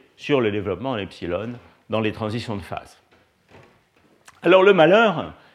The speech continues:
c'est que dans ce contexte-là, le point fixe n'est pas contrôlable, puisque ce flot nous emmène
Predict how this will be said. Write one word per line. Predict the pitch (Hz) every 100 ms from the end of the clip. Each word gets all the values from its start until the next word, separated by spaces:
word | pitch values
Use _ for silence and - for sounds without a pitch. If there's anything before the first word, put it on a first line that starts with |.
| _
c'est | - 160
que | 147
dans | 123 180
ce | 190 151
contexte-là, | 139 117 101 - 113 120 190 208 - - _ _ _ _ _ _ _ _
le | 131 147
point | 165 160
fixe | - 214 - - - _ _ _
n'est | 123
pas | 131 208
contrôlable, | 208 151 - 123 98 90 - -
puisque | - 120 - 151 131 - _
ce | - 165
flot | - 196 208
nous | 165 135
emmène | 139 170 156 127